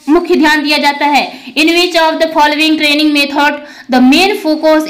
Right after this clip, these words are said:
is on incomplete recovery? तो आपको याद रखना है, incomplete recovery सुनते ही आप हमेशा याद रखिएगा अंतराल प्रशिक्षण यानी कि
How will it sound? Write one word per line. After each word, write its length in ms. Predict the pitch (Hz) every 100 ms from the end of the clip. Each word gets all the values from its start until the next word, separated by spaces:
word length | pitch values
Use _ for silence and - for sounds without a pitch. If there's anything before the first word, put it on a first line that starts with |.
| 285
is 260 | 285 262 - - -
on 260 | 269 277 285 -
incomplete 760 | 349 403 311 277 302 294 370 403
recovery? 460 | 285 269 277 277 277 302 - -
तो 60 | 277
आपको 380 | 269 269 277
याद 380 | 277 240 269 339
रखना 280 | 349 330 294
है, 140 | 294 294
incomplete 680 | 285 359 403 311 277 302 320
recovery 480 | 294 262 269 262 311
सुनते 380 | 302 285 294 370
ही 420 | 370 320 269 311 - - -
आप 380 | 262 277 277 -
हमेशा 400 | 247 269 269 285 277
याद 220 | 247 254
रखिएगा 440 | 254 254 254 254 247 247
अंतराल 420 | 240 233 240 254 285
प्रशिक्षण 460 | 262 247 240 254
यानी 240 | 240 233 233
कि 120 | 233